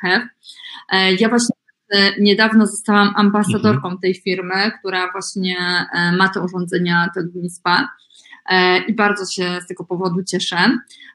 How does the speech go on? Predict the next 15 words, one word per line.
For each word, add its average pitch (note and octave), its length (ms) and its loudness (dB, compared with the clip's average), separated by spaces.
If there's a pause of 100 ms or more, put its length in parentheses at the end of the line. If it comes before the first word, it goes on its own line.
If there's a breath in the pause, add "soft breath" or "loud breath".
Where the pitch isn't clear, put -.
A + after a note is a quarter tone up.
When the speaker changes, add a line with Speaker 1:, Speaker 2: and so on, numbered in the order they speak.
Speaker 1:
E, F#3 260 4
też F#3+ 140 0
zaczęłam G3+ 320 2
współpracować G3+ 560 0
z G3+ 60 -12
tą F#3+ 200 0
firmą G3+ 420 2
i F#3 360 2
uważam, F#3+ 420 0
że, F#3 160 -4 (440)
e, F3 280 -2
że F3+ 200 -4
są F#3+ 220 -6
to G3 160 -2
genialne, F#3+ 440 2